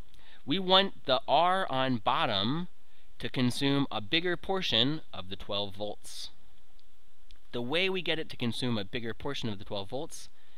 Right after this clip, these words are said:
is by increasing the resistance. So how do you increase the resistance of an L D R? You lower the light intensity. Y-, you make it darker.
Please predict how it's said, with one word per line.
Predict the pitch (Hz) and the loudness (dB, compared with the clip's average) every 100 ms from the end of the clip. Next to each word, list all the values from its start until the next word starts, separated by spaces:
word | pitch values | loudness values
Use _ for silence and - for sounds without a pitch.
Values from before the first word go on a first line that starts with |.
| - - | -4 -4
is | - 95 | -4 0
by | 98 95 - | 2 2 2
increasing | 127 127 - 131 - 127 135 143 - - | 2 2 -2 -4 -2 -2 -2 -4 -4 -4
the | - | -6
resistance. | 95 92 95 - 73 - - - - - - - - - - - - - - | -4 -4 -4 -4 -6 -6 -4 -4 -4 -4 -4 -6 -6 -4 -4 -4 -4 -6 -4
So | - | -2
how | 156 - 170 | 0 0 0
do | 202 | 2
you | 220 | 2
increase | 170 175 180 170 | 4 2 0 -2
the | - 135 | -2 -2
resistance | 127 131 160 107 113 | -2 -2 0 0 0
of | 110 | -2
an | 107 | 0
L | 110 | 0
D | 120 120 | 0 0
R? | 147 101 90 - - - | 2 2 0 -2 -4 -4
You | - 113 | -2 -2
lower | 107 104 127 156 160 | 0 0 2 2 0
the | 123 | 0
light | 123 143 156 | 0 0 0
intensity. | 107 101 104 98 90 85 85 - - - - - - - - - - - - - - - | 0 0 0 -2 -4 -6 -6 -6 -6 -4 -4 -4 -4 -6 -4 -4 -4 -4 -4 -4 -6 -6
Y-, | - - - - - | -6 -4 -4 -4 -4
you | - | -2
make | 101 110 | 0 0
it | 117 | -2
darker. | 92 90 76 | -2 -4 -4